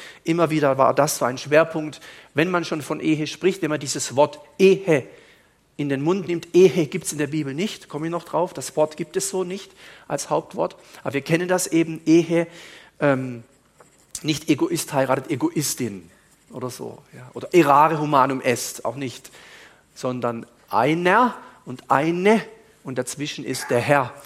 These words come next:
Das wäre so der Gedanke auch vor christlichem Hintergrund. Und man kann das ganz schön finden, ganz am Anfang der Bibel, da heißt es nämlich, „Und Gott schuf den Menschen nach seinem Bild, nach dem Bild Gottes schuf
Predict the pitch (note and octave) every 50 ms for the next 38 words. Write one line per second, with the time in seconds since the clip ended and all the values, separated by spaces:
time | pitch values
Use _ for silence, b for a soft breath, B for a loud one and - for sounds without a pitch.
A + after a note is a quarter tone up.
0 | B B B - D3+ D#3 - C#3+ C3+ B2+ B2 C3 C3+ B2 A#2 A2+ B B B B
1 | _ A#2+ A#2+ B2+ C3 C3 - B2+ D3 D#3+ D#3 D#3+ - - B2+ B2+ - - B2+ A#2+
2 | - E3 D#3+ - D3 C3 C3 C#3+ E3+ G#3 A3 G#3+ G3+ - G#3 G3 G3 G3 - B
3 | B B B B B B - D#3 D#3 - - D#3+ D#3+ E3 - - G3 G#3 A#3 A3+
4 | F#3 - - - F#3 A3+ C4 - - - - - G3 G#3+ B3 C4 B3+ A#3 - -
5 | A3 A#3+ B3+ B3 A3 - G#3 A#3 B3+ C4 B B B B B - G3 A#3+ - G#3
6 | F#3+ - E3 G#3 G#3 - G#3 G3 F3+ F3 E3+ D#3 D#3+ G3+ B3 G3+ G3+ B3 C4+ B
7 | B B B B - D3+ D3 F3 A3 G#3+ - - G3+ E3+ F#3+ F#3 F3+ F3+ F3+ F3+
8 | F3 F3 - B B B B B _ F3+ F3 F3 - - G#3 B3+ - - - A#3
9 | A#3 A3 - - - F3 E3+ D#3 D3+ D#3+ G3 A#3 - - - B3+ B3+ A#3+ F#3+ D#3
10 | - - - - D3+ E3 F3+ E3 D#3 D3+ C#3+ C#3 D3 D#3 E3 G3+ B3+ C#4+ D#4 -
11 | - - - _ _ _ _ _ _ _ _ _ _ _ _ _ _ _ _ _
12 | _ b b b b b b - E3 G3 - - - F#3 F3+ F3 D3+ E3 F3 E3+
13 | D#3+ E3 - - D#3 F#3+ - - F#3+ E3 - - - - E3 G3 A3 -